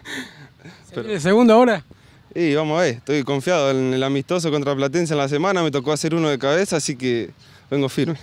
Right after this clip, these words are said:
Speaker 2: Tenés la libertad para ir a posición ofensiva.
Speaker 1: Sí, la verdad que sí.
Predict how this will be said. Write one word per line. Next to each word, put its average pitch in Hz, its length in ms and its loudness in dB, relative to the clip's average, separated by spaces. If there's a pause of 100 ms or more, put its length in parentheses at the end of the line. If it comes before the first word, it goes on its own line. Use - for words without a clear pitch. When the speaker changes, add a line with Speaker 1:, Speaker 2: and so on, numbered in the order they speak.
(140)
Speaker 2:
Tenés 175 160 -20
la 202 140 -8
libertad 185 400 2
para 175 260 2
ir 180 240 2 (160)
a 160 100 0
posición 156 400 2
ofensiva. 151 560 2 (200)
Speaker 1:
Sí, 131 320 -2
la 120 100 -2
verdad 123 180 -2
que 117 120 -4
sí. 120 160 -6